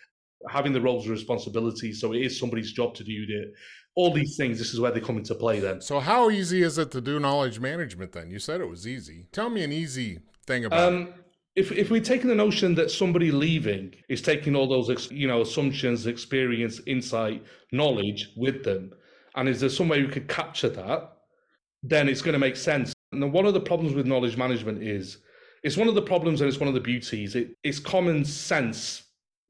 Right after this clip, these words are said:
Speaker 1: even if it's not common practice, yeah? But one of the challenges I found is, okay, well, let, let me take lessons learned. Lessons learned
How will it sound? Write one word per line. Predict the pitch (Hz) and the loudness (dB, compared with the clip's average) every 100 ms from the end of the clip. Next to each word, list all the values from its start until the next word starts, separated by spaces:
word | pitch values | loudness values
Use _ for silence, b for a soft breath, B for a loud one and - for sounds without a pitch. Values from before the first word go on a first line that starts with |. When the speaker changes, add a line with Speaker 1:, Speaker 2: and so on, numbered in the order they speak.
| - | -2
Speaker 1:
even | 151 143 | 0 2
if | 143 | 0
it's | - | -2
not | - - | -4 -4
common | 139 127 110 | -2 0 -2
practice, | - 135 - - - - - | -4 -6 -6 -10 -10 -12 -6
yeah? | 113 147 - B B B B | -2 -2 -6 B B B B
But | 147 143 143 - - | -2 -2 -2 -12 -16
one | 131 139 202 | -4 2 2
of | |
the | 185 | 2
challenges | 190 175 165 143 143 | 2 2 2 2 2
I | 135 | 0
found | 143 139 131 | 2 2 2
is, | 110 104 | 0 2
okay, | 127 - 113 | 0 2 0
well, | 123 120 120 - - | 2 2 0 -4 -2
let, | 151 147 | -2 2
let | 160 | 0
me | 165 | 2
take | 160 | 2
lessons | 135 135 135 - | 2 0 -2 0
learned. | 113 104 | 0 2
Lessons | 143 147 135 | 0 0 0
learned | 131 123 113 | 2 2 0